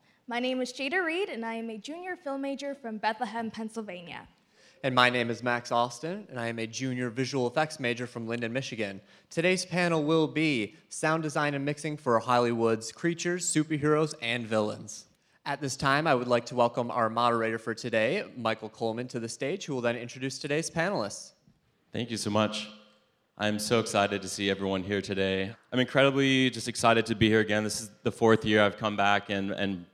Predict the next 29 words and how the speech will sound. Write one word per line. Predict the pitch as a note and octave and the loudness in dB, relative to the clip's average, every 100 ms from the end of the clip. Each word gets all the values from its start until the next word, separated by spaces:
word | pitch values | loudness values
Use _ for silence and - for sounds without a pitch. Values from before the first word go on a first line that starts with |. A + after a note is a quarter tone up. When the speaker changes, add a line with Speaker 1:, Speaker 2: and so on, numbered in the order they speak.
| _ | _
Speaker 3:
brought | G2+ G2 F#2+ - - | 6 6 4 -6 -10
some | - G2+ | -2 -2
of | G2 | 2
my | F#2+ F#2 F#2 F2+ F#2 _ _ _ _ _ _ _ - | 2 2 0 -4 -10 _ _ _ _ _ _ _ 2
good | B2+ | 2
friends, | - A2+ G#2 G2+ G#2 F#2+ - - | 4 4 4 4 0 -6 -8 -6
um, | G#2 F#2+ F#2+ F#2+ G2 | -2 0 2 0 -2
and | G2+ G2 | -4 -4
today | - G2+ G2 G2 G2 | -2 2 4 4 0
is, | D#2+ F#2+ F#2+ F#2 - - - | -2 -4 -2 -4 -6 -8 -6
I'm, | G2 F#2 | -6 -6
I'm | F#2 | -8
s-, | - - - - | -12 -14 -12 -8
is | |
such | - A2 | -2 -2
a | G2+ | -2
treat. | - G#2 F#2+ F#2+ _ _ | -4 -2 -2 -4 _ _
You | G#2 | -2
know, | G2 | 2
when | G2+ | 2
I | G2+ | 0
think | - B2+ | -2 -2
about | B2+ A2 A2 G#2+ - | 2 8 8 8 4
people | A#2 A2+ A2 | -4 0 0
who | G#2 | 4
are | G#2 | 2
doing | G2+ G#2 G#2 | 2 0 0
exceptional | G2 - A2 - G#2+ F#2+ | 0 0 0 4 4 6
work, | G2 G2 F#2 | 4 4 0